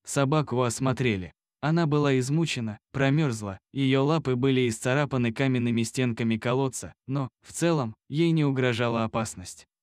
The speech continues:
Когда пёс восстановился после оказанной помощи, мужчина,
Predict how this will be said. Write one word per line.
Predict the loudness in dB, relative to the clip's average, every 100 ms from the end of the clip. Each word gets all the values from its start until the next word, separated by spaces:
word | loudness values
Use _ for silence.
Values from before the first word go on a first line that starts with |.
| _
Когда | -2 0 2 0
пёс | 0 0 0
восстановился | -2 0 0 2 2 0 -2 -2
после | -2 0 0
оказанной | 0 0 0 2 2 0
помощи, | 0 0 0 -2 -8 -12 -4
мужчина, | -2 0 0 -2 -2